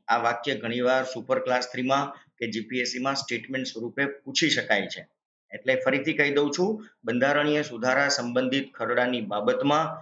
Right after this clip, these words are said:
સંયુક્ત બેઠક બોલાવી શકાતી નથી. હવે જોઈ લઈએ આર્ટિકલ ત્રણસો અડસઠ અને રાજ્યની વિધાનસભાને શું સંબંધ છે,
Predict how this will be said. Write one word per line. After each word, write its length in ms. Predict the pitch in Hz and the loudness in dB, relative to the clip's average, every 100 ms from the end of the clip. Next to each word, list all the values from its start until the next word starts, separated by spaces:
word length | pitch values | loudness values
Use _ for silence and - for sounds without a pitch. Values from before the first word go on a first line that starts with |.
| - | -12
સંયુક્ત 440 | - 139 165 170 160 | -4 0 2 0 0
બેઠક 460 | 135 127 143 135 120 | 2 4 4 2 2
બોલાવી 460 | 117 120 120 123 | 2 4 2 0
શકાતી 640 | 120 107 104 107 107 110 110 110 - _ 101 | -4 -6 0 0 2 0 0 0 -10 _ -6
નથી. 400 | 107 104 - - _ _ _ _ _ _ _ _ _ _ _ _ - | 0 0 0 -10 _ _ _ _ _ _ _ _ _ _ _ _ 2
હવે 140 | 185 | 4
જોઈ 220 | 202 220 226 | 4 4 4
લઈએ 100 | 233 | 4
આર્ટિકલ 360 | 190 202 208 | 2 2 0
ત્રણસો 320 | 190 185 180 180 | 2 0 2 2
અડસઠ 320 | 170 175 170 | 2 2 2
અને 160 | 170 160 | 2 4
રાજ્યની 480 | 131 127 156 156 117 | 4 4 2 4 2
વિધાનસભાને 600 | 117 147 151 147 147 147 | 2 4 2 2 2 2
શું 200 | 135 143 | 0 -2
સંબંધ 460 | 131 131 131 127 127 | -2 0 2 2 2
છે, 180 | - | 2